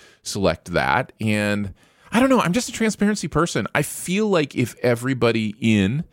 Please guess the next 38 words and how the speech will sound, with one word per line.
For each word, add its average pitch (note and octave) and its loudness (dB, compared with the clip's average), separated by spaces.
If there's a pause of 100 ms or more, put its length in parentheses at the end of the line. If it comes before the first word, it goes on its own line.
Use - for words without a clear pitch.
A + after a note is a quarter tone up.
(540)
the A2 0
Critics' G#2+ 2
Choice G2+ -2
Association F#2 -2
were F#2 -2
to G2 -4 (160)
do D3 -2
something E2+ -6
like - -6
this, G2 -2
I D#3 -2
would C4+ 0
find B2+ -2
it E3+ 4
very F#2+ 0
instructive. - -2
I A2 -2
would F#3 0
find E2+ 0
it - 0
very E2 0
helpful, C3 -2 (460)
um, F2+ 0
to - -4
know A2 4
kind C3 -2
of A2+ -2
what G2+ 2
my B2+ -2
colleagues G#2 0
are C3 -2
thinking D#3 -4
about, C2+ -6
how G#2+ 2
they D3+ 0
process - -2
this D#2 -4
stuff. - -4